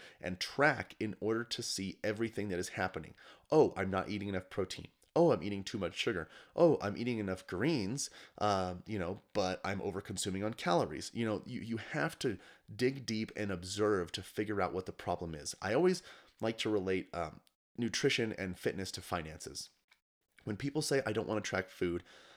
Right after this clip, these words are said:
um, but I wanna lose body fat," it's like a person or a company saying, "We want our company to spend less money, but we're not willing to budget."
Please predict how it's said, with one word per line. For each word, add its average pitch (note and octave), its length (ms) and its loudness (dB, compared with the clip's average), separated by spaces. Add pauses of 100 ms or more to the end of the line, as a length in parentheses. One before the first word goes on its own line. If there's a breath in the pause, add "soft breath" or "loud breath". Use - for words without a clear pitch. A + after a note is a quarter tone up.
um, F#2 240 0
but G2 80 2
I F#2 80 4
wanna G2+ 220 4
lose G2 160 0
body F2 260 2
fat," F2 340 0
it's - 280 -2
like A2 280 0
a E2+ 220 0 (180)
person C#3+ 380 0
or F#2+ 160 0
a F2 40 0
company A2 440 -4
saying, F#2+ 340 -4 (320 loud breath)
"We A2+ 100 0
want B2 180 2
our G#2 60 -2
company G2+ 460 -2
to F#2 400 -2 (180 loud breath)
spend A#2 280 2
less A2 220 0
money, F#2+ 260 0
but F#2 200 -4
we're G#2 140 2
not G2 180 0
willing F#2 240 -4
to G2 100 -10
budget." E2+ 340 -6